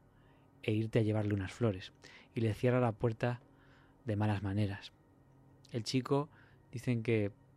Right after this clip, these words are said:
perdió sus pasos por Madrid, caminando, sin rumbo,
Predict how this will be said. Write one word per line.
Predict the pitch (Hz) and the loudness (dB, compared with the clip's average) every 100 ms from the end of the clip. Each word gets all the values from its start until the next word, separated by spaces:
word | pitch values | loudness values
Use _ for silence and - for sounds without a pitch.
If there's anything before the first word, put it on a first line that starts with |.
| - - - - - - | -20 -20 -20 -20 -20 -6
perdió | - 98 110 | 0 4 4
sus | 107 117 | 2 2
pasos | - 120 123 | 4 2 2
por | - 120 | 2 4
Madrid, | 107 107 123 147 147 - | 4 4 4 2 0 -4
caminando, | 113 104 107 117 123 123 127 | -4 -2 -2 0 2 2 0
sin | 120 120 | 0 0
rumbo, | 110 123 123 131 | 4 2 2 -2